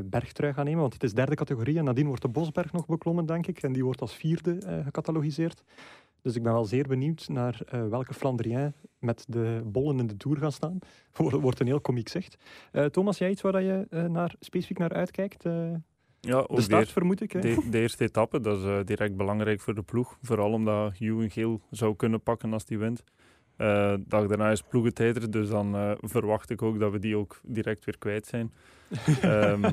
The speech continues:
Speaker 2: maar ja, de eerste etappe is de belangrijkste. En als je kunt, eh, beginnen met een winst, dan, eh, is de druk er direct af voor de rest van de ploeg.
Speaker 1: Ja, en als de luisteraars specifiek eens willen kijken naar Thomas de Gent, naar welke rit zullen ze dan het beste,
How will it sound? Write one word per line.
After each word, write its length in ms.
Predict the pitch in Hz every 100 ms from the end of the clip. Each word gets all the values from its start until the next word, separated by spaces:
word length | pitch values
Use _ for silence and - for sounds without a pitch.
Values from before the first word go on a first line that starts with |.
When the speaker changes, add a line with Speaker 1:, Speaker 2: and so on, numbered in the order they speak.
| 90 - - - - _
Speaker 2:
maar 200 | 127 107
ja, 140 | 101
de 200 | 120 107
eerste 260 | 107 113 120
etappe 280 | - 107 117
is 80 |
de 80 | 101
belangrijkste. 580 | 98 98 110 117 107 -
En 80 | 104
als 160 | 101
je 120 | - 101
kunt, 300 | 110 101 95
eh, 340 | 92 92 92 90
beginnen 420 | 104 92 98 104
met 120 | 101
een 140 | 101 98
winst, 460 | 104 107 - - -
dan, 240 | 98 95
eh, 140 | 92 92
is 160 | - 98
de 160 | 101 95
druk 280 | - 107
er 340 | 107 101 101 - _
direct 360 | - 101 101 -
af 120 | 107
voor 200 | - 110
de 100 | 98
rest 220 | 107 -
van 120 | 120
de 60 | 104
ploeg. 320 | - 113 - _
Speaker 1:
Ja, 160 | - - -
en 140 | 139
als 100 | 120
de 100 | 120
luisteraars 500 | 117 127 - 139 139 -
specifiek 440 | - 135 123 139
eens 160 | 135 -
willen 180 | 135 123
kijken 280 | 131 131
naar 100 | 131
Thomas 280 | 120 135 120
de 80 | 110
Gent, 260 | 120 143 -
naar 120 | 127
welke 280 | 131 127 117
rit 320 | 143 - -
zullen 300 | - 131 131
ze 60 | 113
dan 140 | 120 127
het 120 | 110
beste, 480 | 139 - - 165